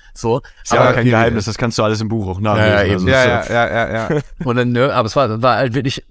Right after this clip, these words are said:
Speaker 1: super, super cool und, äh, sehr, sehr nett. Und, äh, ne, dann meint er so, "Okay, ich sag's jetzt nochmal, Ingo, ich möchte eigentlich nur amerikanische Bands drauf haben, es sei denn, der Song würde mir jetzt total gut gefallen." Ich sag, "Hier ist die
Speaker 2: Ey.
Speaker 1: C D, mach sie an."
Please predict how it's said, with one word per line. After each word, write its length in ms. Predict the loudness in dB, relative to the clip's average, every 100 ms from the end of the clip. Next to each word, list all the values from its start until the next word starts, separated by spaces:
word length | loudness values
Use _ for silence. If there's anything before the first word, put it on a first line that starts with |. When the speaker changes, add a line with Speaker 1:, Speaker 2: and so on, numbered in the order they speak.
| _
Speaker 1:
super, 480 | -20 -16 -12 -4 -4
super 260 | -4 -4 -4 -6
cool 240 | -4 -2
und, 240 | 0 -2 -4
äh, 420 | -4 -4 -4 -6 -8 -8
sehr, 320 | -6 -2 0
sehr 160 | 2 2
nett. 260 | 0 0 -2
Und, 240 | -4 -4
äh, 280 | -6 -8 -6
ne, 240 | -2 0
dann 320 | 0 0 0 -2
meint 180 | -2
er 80 | -2
so, 140 | -2 -4
"Okay, 460 | -4 -2 -2 -2 -4
ich 120 | -4
sag's 220 | -4 -2
jetzt 160 | -4 -2
nochmal, 260 | -2 0 -2
Ingo, 300 | -2 -2 -6 -14 -20 -20 _ _ _ _ _ _ _ _ _ -12 -8
ich 140 | -8 -10 _ -20 _ _ _ -6
möchte 440 | -4 -2 -2 0
eigentlich 680 | 0 0 0 -2 -2 -4 -6
nur 280 | -4 -2 0
amerikanische 520 | 0 -2 -2 -4 -2
Bands 260 | -2 -4 -4
drauf 240 | -4 -2
haben, 240 | -2 -4 -4
es 200 | -6 -6
sei 320 | -2 -2 0
denn, 220 | 0 0
der 100 | 0
Song 300 | -2 -2 0
würde 160 | 0 0
mir 120 | 0
jetzt 200 | -2 -4
total 340 | -6 -2 0 0
gut 160 | -2
gefallen." 300 | -4 -2 -2
Ich 80 | -2
sag, 140 | -6
"Hier 160 | -4 -4
ist 80 | 0
die 40 |
Speaker 2:
Ey. 160 | 0 0
Speaker 1:
C 120 | -2
D, 280 | 0 0 -2
mach 220 | -4 -6
sie 160 | -4 -6
an." 160 | -6